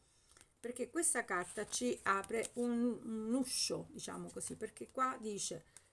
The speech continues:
"Cedere le redini vi darà potere, i vostri desideri si realizzano-, si realizzeranno". Quindi quello che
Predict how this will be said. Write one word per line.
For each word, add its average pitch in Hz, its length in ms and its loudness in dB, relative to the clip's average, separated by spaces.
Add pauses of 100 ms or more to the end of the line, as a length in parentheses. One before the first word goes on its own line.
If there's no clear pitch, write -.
(120)
"Cedere 190 520 2
le 190 160 2
redini 247 360 8
vi 247 140 2
darà 233 260 8
potere, 202 520 4
i 220 40 6
vostri 247 280 2
desideri 247 460 4
si 202 140 2
realizzano-, 180 680 -2
si - 200 -6
realizzeranno". 185 880 -4
Quindi 247 280 0 (400)
quello 262 520 2
che 226 400 4